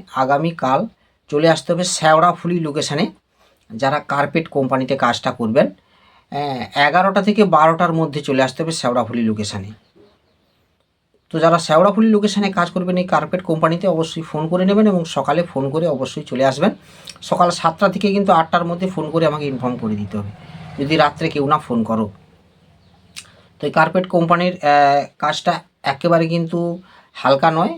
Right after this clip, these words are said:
মিডিয়াম টাইপের কাজ হবে। তো এটাতে যারা ইন্টারেস্টেড রয়েছো, তারা কিন্তু অবশ্যই সকালে ফোন করে শেওড়াফুলি লোকেশানে কিন্তু চলে আসবে জয়েনিংয়ের জন্য, ঠিক আছে?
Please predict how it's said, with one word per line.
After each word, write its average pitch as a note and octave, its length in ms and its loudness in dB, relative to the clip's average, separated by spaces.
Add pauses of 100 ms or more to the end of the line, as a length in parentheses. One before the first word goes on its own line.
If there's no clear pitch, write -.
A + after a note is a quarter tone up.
(140)
মিডিয়াম C3+ 340 -2
টাইপের D3+ 320 0
কাজ C3+ 220 0
হবে। C3+ 180 -4 (680)
তো C3 80 -6 (160)
এটাতে D3 260 -2
যারা D3+ 260 2 (380)
ইন্টারেস্টেড C#3+ 640 0
রয়েছো, E3 380 2 (480)
তারা B2 180 0
কিন্তু C#3+ 300 -8
অবশ্যই C#3 480 2 (400)
সকালে C3 320 -4
ফোন C3+ 240 -6
করে E3+ 160 0
শেওড়াফুলি D3 600 0
লোকেশানে B2+ 380 -6
কিন্তু C3+ 240 -10
চলে B2 240 -2
আসবে A#2+ 240 -4 (640)
জয়েনিংয়ের B2 480 4
জন্য, G2+ 340 -6
ঠিক F3+ 120 0
আছে? F3 320 0